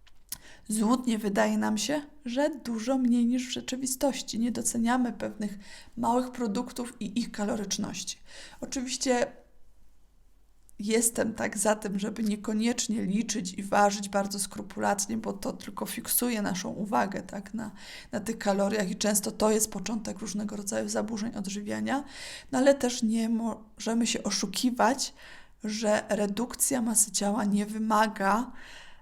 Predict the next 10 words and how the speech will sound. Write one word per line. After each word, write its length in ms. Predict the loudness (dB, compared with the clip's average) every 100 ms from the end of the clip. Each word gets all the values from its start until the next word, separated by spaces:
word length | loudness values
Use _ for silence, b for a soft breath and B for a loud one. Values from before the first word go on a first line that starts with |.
| -4
e, 260 | -2 -2 -2
ograniczenia 680 | -2 2 2 2 0 0
ilości 460 | 0 -2 -4 -6 -10
kilokalorii. 800 | -8 -8 -6 -8 -6 -6 -6 -12 -16 -20 -20 -20 -20 -18 -12
Więc 640 | -8 -6 -6 -2 0 0 -2 -16 -16 -16 -12 -12
tutaj 280 | -6 -4 -2
trzeba 320 | -2 0 -2
znów 360 | -2 -4 -8 -16 -20 -14
poszukać 460 | -6 -6 -4 -4 -4
balansu 720 | -2 0 0 2 2 2 -4